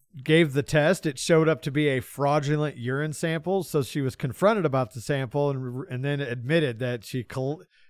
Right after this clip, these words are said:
quote, in air, <laughs> quote, I say, collected urine from her aunt's dog and intended to provide the sample instead of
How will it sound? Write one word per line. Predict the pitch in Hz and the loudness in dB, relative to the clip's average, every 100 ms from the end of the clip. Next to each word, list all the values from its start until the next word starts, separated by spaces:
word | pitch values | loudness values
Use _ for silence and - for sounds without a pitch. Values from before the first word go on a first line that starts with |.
| _ | _
quote, | - 175 185 185 - | 4 6 6 2 -6
in | 143 | -2
air, | 147 156 - 139 | 0 0 -2 -6
<laughs> | |
quote, | - 208 190 - | 2 6 6 2
I | 127 127 | -4 -4
say, | - 131 131 - - _ | -4 -4 -6 -8 -20 _
collected | - 175 165 202 208 208 185 | -4 -2 2 2 4 2 2
urine | 160 175 170 165 | 2 2 2 0
from | 151 170 160 | -2 -2 -2
her | 123 151 151 - | -2 -2 -4 -4
aunt's | 156 180 196 - | -2 0 -2 -6
dog | - 135 120 170 139 127 123 | -14 -4 4 6 6 0 -2
and | 131 139 | -6 -6
intended | 131 - 170 160 | -6 -6 -6 -6
to | 127 | -8
provide | - 135 143 139 | -8 -4 -2 -2
the | 117 | -4
sample | - 143 131 135 | -6 -6 -8 -12
instead | - 143 | -6 -2
of | 139 131 | -2 -2